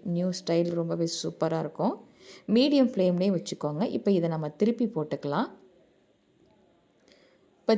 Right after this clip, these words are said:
திருப்பி போட்டு இது வந்து நல்லா வேகட்டும். மீடியம் ஃப்ளேம்லயே வச்சுக்கோங்க. ஹை ஃப்ளேம் வச்சோம் அப்படின்னா கருகிடும்.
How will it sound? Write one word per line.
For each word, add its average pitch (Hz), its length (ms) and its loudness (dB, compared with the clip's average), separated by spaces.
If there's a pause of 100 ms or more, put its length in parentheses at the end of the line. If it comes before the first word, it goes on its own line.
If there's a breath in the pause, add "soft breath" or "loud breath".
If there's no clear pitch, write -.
திருப்பி 294 260 4
போட்டு 202 300 4
இது 196 140 2
வந்து 175 220 2
நல்லா 170 320 2
வேகட்டும். 180 600 0 (1200 soft breath)
மீடியம் 190 400 0
ஃப்ளேம்லயே 185 380 2
வச்சுக்கோங்க. 170 500 -2
ஹை 190 220 2
ஃப்ளேம் 185 360 -2 (140)
வச்சோம் 180 400 -2
அப்படின்னா 170 420 -2
கருகிடும். 165 640 0